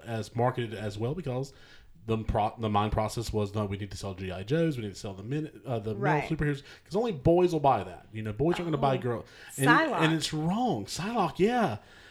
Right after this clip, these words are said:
Speaker 1: Um, just, oh my goodness. So, um, the idea, we, we know what it is.
Speaker 2: Mm-hmm.
Speaker 1: I mean, it's just, you know, thankfully times have changed over the past twenty, thirty years.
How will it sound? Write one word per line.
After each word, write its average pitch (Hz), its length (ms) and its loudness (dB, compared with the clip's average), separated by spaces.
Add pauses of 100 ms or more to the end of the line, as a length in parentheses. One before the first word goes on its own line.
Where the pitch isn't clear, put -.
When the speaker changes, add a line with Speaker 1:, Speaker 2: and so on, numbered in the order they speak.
(160)
Speaker 1:
Um, 135 540 4
just, 135 320 0
oh 175 140 4
my 190 140 2
goodness. 190 580 4 (500)
So, 135 640 6
um, 113 520 6 (220)
the 147 220 6
idea, 180 560 8
we, 143 400 4
we 175 280 4
know 175 180 4
what 143 200 6
it 117 120 0
is. 113 380 4
Speaker 2:
Mm-hmm. 190 260 -6
Speaker 1:
I 123 60 -4
mean, 120 220 0
it's 113 120 -6
just, 110 220 -8 (320)
you 131 100 -2
know, 113 300 0 (180)
thankfully 156 440 2
times 143 420 -2
have - 160 -6
changed 127 640 -4
over 110 160 -4
the 104 80 -4
past - 480 -6
twenty, 110 320 -4
thirty 101 320 -4
years. 95 460 -8